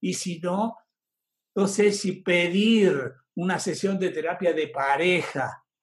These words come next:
con un terapeuta mayor, porque si vas a estar con un terapeuta de veinte años no te sirve. La, <laughs> la idea es acá es que tú empieces a pensar en ti, Betty, Betty, en ti. No hay otra tú,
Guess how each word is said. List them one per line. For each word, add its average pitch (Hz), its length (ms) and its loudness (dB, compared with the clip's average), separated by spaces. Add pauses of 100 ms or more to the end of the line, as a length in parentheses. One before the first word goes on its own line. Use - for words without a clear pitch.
(380)
con 147 200 -10
un 165 120 -10
terapeuta 160 560 -4
mayor, 139 420 -4
porque 123 220 -14
si 127 140 -10
vas 143 100 -4
a 143 40 -4
estar 143 180 -8
con 143 160 -4
un 131 60 -10
terapeuta 135 400 -6
de 135 80 -4
veinte 135 300 -6
años 139 240 -8
no 127 100 -12
te 123 100 -10
sirve. 123 480 -12 (440)
La, 147 220 -4
<laughs> - 320 -10
la 233 100 -10
idea 180 280 -4
es 170 100 -6
acá 160 320 -6
es 143 240 -6 (220)
que 147 320 -4
tú 175 380 0 (200)
empieces 147 800 -6
a 127 220 -8
pensar 131 580 -8 (280)
en 135 120 -12 (140)
ti, 226 280 4 (420)
Betty, - 400 -16 (420)
Betty, 151 580 -6 (140)
en 135 240 -8
ti. 180 500 -4 (380)
No 151 80 -14
hay 190 160 -2
otra 220 420 -6
tú, 196 480 -6